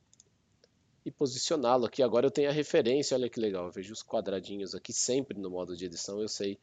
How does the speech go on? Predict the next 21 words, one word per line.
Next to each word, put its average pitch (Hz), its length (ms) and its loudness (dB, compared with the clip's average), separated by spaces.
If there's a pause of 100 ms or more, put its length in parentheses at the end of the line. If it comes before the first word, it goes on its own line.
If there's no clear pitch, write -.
(380)
onde 117 260 -2
colocar 104 360 -4
ou 160 100 -4
não, 160 260 -2
já 120 120 -4
configuro 113 640 -4
aqui, 131 360 -4 (840)
né? 110 260 -4 (1400)
Uma 95 200 -8
vez 87 180 -8
que - 60 -16
eu 104 40 -14
configurei, 104 560 -2
eu 127 60 0
salvo 127 560 2 (400)
e 143 280 4 (600)
saio 165 540 6
do 117 140 0
modo 101 300 0
de 101 120 -4
edição. 92 400 -6